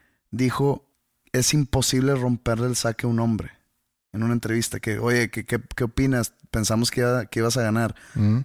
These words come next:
Speaker 1: De que no, es imposible para una mujer romperle el saque a un hombre o contestarle el saque a un
Speaker 2: Ujú.
Speaker 1: hombre. ¿Es, es, va por ahí?
Speaker 2: No, bueno, no dice eso, pero dice que ese alemán, que en su momento, eso fue en el noventa y ocho, en su momento fue rankeado doscientos tres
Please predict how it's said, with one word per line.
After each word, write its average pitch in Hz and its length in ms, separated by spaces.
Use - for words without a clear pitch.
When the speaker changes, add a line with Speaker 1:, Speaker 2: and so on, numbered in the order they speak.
Speaker 1:
De 113 140
que 104 140
no, 107 460
es - 300
imposible 123 500
para 117 160
una 117 140
mujer 113 360
romperle 113 580
el 117 100
saque - 340
a 104 40
un 98 100
hombre 98 320
o 101 100
contestarle 127 880
el 120 100
saque 117 240
a 117 60
un 120 80
Speaker 2:
Ujú. 139 40
Speaker 1:
hombre. 107 300
¿Es, - 180
es, - 200
va 110 200
por 135 140
ahí? 156 300
Speaker 2:
No, 127 320
bueno, 139 460
no 147 320
dice 160 400
eso, 185 300
pero 135 200
dice 127 320
que 135 540
ese 135 760
alemán, 139 600
que 127 120
en 123 100
su 123 120
momento, 135 600
eso 151 160
fue 160 100
en 151 80
el 139 80
noventa 120 300
y 110 40
ocho, 107 380
en 117 160
su 113 100
momento 131 320
fue 139 160
rankeado 135 480
doscientos 127 680
tres - 480